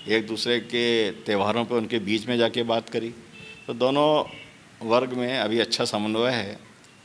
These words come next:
इसके लिए कुछ सीसीटीवी कैमरे भी हमने लगाए हैं। कई बार जाने अनजाने में झूठी शिकायतें लोग कर देते हैं और जिसका reaction पूरे समाज पे आ जाता है। एक आदमी की गलती से पूरा समाज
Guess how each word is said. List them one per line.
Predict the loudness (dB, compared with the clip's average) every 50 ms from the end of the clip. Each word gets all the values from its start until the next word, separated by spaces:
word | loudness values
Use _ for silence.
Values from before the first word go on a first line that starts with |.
| -20 -12 -8
इसके | -6 -6 -4 0 0 0
लिए | 2 4 4 2 2
कुछ | 2 -2 -2 -2
सीसीटीवी | -2 -2 -2 -2 -2 -2 0 0 0 0 0
कैमरे | 0 0 0 2 2 2
भी | 2 2
हमने | 0 0 0 0 -2 -2 -4 -6 -12 -18 -18 -6 0
लगाए | 2 2 4 2 2 0 0
हैं। | -4 -6 -8 -10 -16 -20 -20 -20 -20 -12 -4 0
कई | 2 4 4
बार | 6 6 4 4
जाने | 4 4 2 4 4 2 0
अनजाने | 0 0 2 2 2 2 0 -4 -4
में | -6 -6 -8 -8 -10 -14 -18 -20 -20 -20 -20 -20 -20 -20 -20 -20 -20 -20 -18 -8 -2
झूठी | -2 0 0 0 0
शिकायतें | -2 0 2 2 2 2 2 0
लोग | -2 -2 -2 -2 -2
कर | -4 -4
देते | -4 -6 -8 -10 -12 -16
हैं | -16 -18 -20 -20 -20 -20 -20 -20 -20 -14 -8 -4
और | -4 -2
जिसका | 0 0 0 2 2
reaction | 2 2 2 0 0 -2 -4 -4
पूरे | -4 -4 -2 -2
समाज | 0 0 0 2 2 2 2 0
पे | -2 0
आ | 0 0
जाता | 0 0 -4 -8 -10 -12
है। | -12 -12 -16 -20 -20 -20 -20 -20 -20 -20 -20 -20 -20 -20 -20 -20 -14 -6 -2
एक | 0 2 4 4
आदमी | 4 2 2 0 -6
की | -4 -4 -4
गलती | -2 -2 -2 -2 -2 -4 -4
से | -4 -4 -4
पूरा | -4 -2 -2 -2
समाज | 0 0 0 2 2 2 2 0 -4 -14